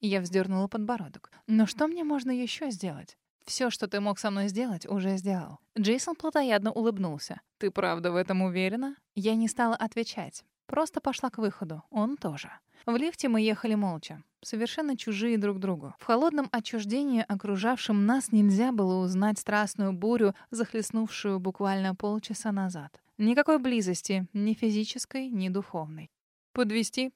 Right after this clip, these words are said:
Холодно поинтересовался Джейсон, когда двери лифта разъехались на первом этаже. Я гордо вышла, не удостоив его ответом. Пусть сам едет.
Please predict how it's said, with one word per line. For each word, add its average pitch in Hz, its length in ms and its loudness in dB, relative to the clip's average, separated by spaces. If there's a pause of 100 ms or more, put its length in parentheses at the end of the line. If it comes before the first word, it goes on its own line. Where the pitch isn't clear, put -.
(520)
Холодно 208 480 4
поинтересовался 202 960 2
Джейсон, 233 560 2
когда 190 280 2
двери 214 360 4
лифта 202 320 4
разъехались 196 720 0
на 208 120 0
первом 165 360 -4
этаже. 147 420 -8 (320)
Я 269 180 2
гордо 247 340 4
вышла, 208 460 2
не 233 140 4
удостоив 202 520 2
его 190 220 0
ответом. 160 580 -6 (200)
Пусть 202 260 -8
сам 151 280 -8
едет. 135 400 -16